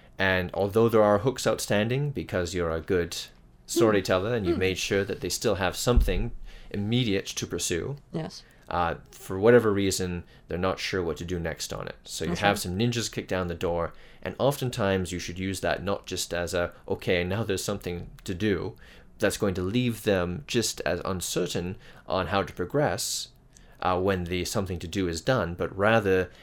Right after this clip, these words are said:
Speaker 1: the ninja kicking down the door should somehow be related to one of the hooks
Speaker 2: That's
Speaker 1: or
Speaker 2: right.
Speaker 1: the big idea.
Speaker 2: Yes.
Speaker 1: And so when they've defeated the ninja, it'll lead them back onto the main plot.
Speaker 2: Uh, one example that,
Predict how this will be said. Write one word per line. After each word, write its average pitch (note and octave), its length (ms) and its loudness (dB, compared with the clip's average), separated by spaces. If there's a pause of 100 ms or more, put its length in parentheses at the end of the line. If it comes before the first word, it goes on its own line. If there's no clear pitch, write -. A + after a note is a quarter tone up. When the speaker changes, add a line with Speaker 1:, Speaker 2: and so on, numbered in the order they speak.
(100)
Speaker 1:
the F2+ 100 -4
ninja A#2+ 320 0
kicking A2 260 -2
down F2+ 180 0
the E2+ 80 -2
door G2+ 260 2
should - 160 -8
somehow G2+ 540 0
be F2+ 120 -2
related E2+ 440 -2
to F#2+ 100 -8
one E2+ 140 -6
of - 80 -12
the - 80 -4
hooks - 460 -4 (100)
Speaker 2:
That's F3+ 140 -2
Speaker 1:
or A2+ 80 6
Speaker 2:
right. G#2+ 100 6
Speaker 1:
the G#2+ 60 -2
big G#2 200 4
idea. F2+ 480 0
Speaker 2:
Yes. - 420 0
Speaker 1:
And F#2+ 160 -2
so G2+ 140 0
when G#2 240 4
they've G2+ 160 2
defeated A2 460 0
the G2 100 2
ninja, F2 540 -2 (240)
it'll F#2+ 240 0
lead G2+ 320 0
them F2+ 160 2
back F#2+ 420 0
onto E2+ 800 -2 (380)
the E2+ 440 -2 (220)
main F2+ 500 -4 (100)
plot. - 520 -8
Speaker 2:
Uh, G3+ 160 4
one A3+ 220 6
example A3 840 2
that, F#3 180 -2